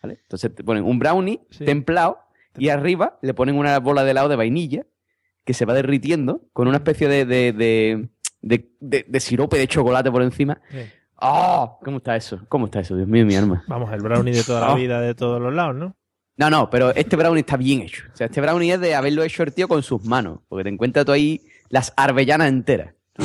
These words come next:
Speaker 1: Eh,
Speaker 2: <laughs>
Speaker 1: qué bueno,
Speaker 2: Vale.
Speaker 1: qué bueno brownie. Y después hay otra tarta que es la tarta de muerte por chocolate, que también me encanta.
Speaker 2: Vale. Muerte por chocolate, ¿nos la puedes explicar así rápidamente?
Speaker 1: Sí, muerte por chocolate básicamente es una tarta de cinco tipos de chocolate.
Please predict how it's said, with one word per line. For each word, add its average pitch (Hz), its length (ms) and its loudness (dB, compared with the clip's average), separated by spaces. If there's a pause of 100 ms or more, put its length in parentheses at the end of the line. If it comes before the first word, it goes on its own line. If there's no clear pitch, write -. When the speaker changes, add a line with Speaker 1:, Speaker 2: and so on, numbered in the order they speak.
(140)
Speaker 1:
Eh, - 380 -2
Speaker 2:
<laughs> 262 80 4
Speaker 1:
qué 135 140 2
bueno, 95 440 -2 (220)
Speaker 2:
Vale. 123 160 -12
Speaker 1:
qué 131 120 4
bueno 107 380 0
brownie. 110 400 0 (220)
Y - 60 -4
después 127 160 0
hay 143 40 2
otra 143 160 0
tarta 160 280 -2
que 135 60 0
es 135 120 -2
la 120 160 0
tarta 123 240 0
de 110 100 2
muerte 131 400 0
por 123 160 0
chocolate, 131 420 0
que 123 60 -2
también 101 220 -2
me 104 80 -2
encanta. 85 340 -8 (320)
Speaker 2:
Vale. 113 460 -8 (280)
Muerte 151 340 0
por 151 100 2
chocolate, 156 420 4
¿nos 135 160 -4
la 120 100 0
puedes 127 180 -4
explicar 147 480 0
así 147 260 -2
rápidamente? 147 520 0 (180)
Speaker 1:
Sí, - 180 -4
muerte 135 260 2
por 151 140 2
chocolate 156 400 0
básicamente 143 580 0
es 139 60 2
una 135 180 2
tarta 151 240 -2
de 131 80 2
cinco 120 300 -2
tipos 107 180 0
de 101 60 2
chocolate. 92 460 -2